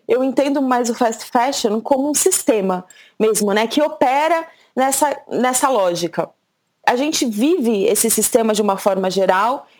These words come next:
que induz essa produção acelerada, né? Então, quanto mais rápida e intensificada é a produção, que essa produção ela é alimentada por uma demanda global de consumo.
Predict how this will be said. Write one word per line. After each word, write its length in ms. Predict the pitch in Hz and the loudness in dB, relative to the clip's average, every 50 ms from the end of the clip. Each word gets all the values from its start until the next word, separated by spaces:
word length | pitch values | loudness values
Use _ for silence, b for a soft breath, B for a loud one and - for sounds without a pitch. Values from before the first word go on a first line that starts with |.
| b b | b b
que 360 | - - 277 277 277 269 - - - - | -6 -4 -2 -2 -2 -4 -6 -10 -8 -4
induz 760 | - 254 285 233 185 180 269 285 330 349 349 - - - - - - | -2 -2 0 0 0 2 2 2 2 0 0 0 -2 -2 -2 -2 -2
essa 180 | - 202 - 247 | -2 0 0 0
produção 540 | 240 - 254 233 226 226 - - 285 285 330 | 0 0 0 0 0 -2 0 0 2 2 2
acelerada, 840 | 320 - - 247 226 220 208 202 190 190 196 214 226 269 302 302 B B B B B B B | 0 0 0 0 2 2 2 2 2 2 2 0 0 -2 -2 -4 B B B B B B B
né? 140 | 208 208 214 | -2 0 0
Então, 220 | 233 233 262 254 240 | 0 0 0 0 0
quanto 240 | 262 262 254 262 254 | 0 -2 -2 -2 -2
mais 280 | 254 262 277 302 285 | -2 0 -2 -2 -2
rápida 400 | - 254 254 285 285 285 277 226 | 0 0 0 0 0 0 -2 -2
e 60 | 240 240 | -2 -2
intensificada 920 | 240 262 240 233 - - 233 - 247 - - 233 208 214 208 214 202 - - | -2 -2 -2 -2 -2 -4 -2 -2 -4 0 0 0 2 2 2 0 0 0 -2
é 160 | - 226 262 | -2 0 0
a 60 | 302 302 | 0 -2
produção, 720 | - 254 254 233 208 220 - - - 208 208 214 233 262 B B B B B B _ | -2 -2 -2 0 0 0 0 2 2 2 2 2 0 -4 B B B B B B _
que 140 | - - 339 | 0 2 2
essa 300 | 330 349 392 - 427 381 | 2 2 0 0 -2 -2
produção 580 | - 320 269 254 226 247 240 - 226 220 214 | 0 0 0 0 0 0 0 0 2 2 2
ela 340 | 214 214 214 214 214 - - - | 2 2 2 0 0 -2 -2 0
é 140 | 254 294 339 | 0 0 2
alimentada 720 | 370 330 302 285 254 240 226 226 226 233 247 285 302 320 | 0 0 0 0 0 0 -2 0 0 0 2 2 0 -2
por 180 | - - 233 233 | -2 -2 -2 0
uma 180 | 226 220 208 208 | 0 0 0 0
demanda 380 | 202 202 202 202 202 190 196 | 0 0 0 0 0 0 0
global 500 | 196 185 202 190 180 175 180 190 208 254 | 0 0 0 0 2 2 2 2 2 0
de 140 | 269 208 208 | 0 -2 -2
consumo. 760 | - - 190 180 - - - 214 214 233 247 254 277 269 B | -2 -4 -4 -2 -4 -2 0 0 0 0 0 0 -2 -4 B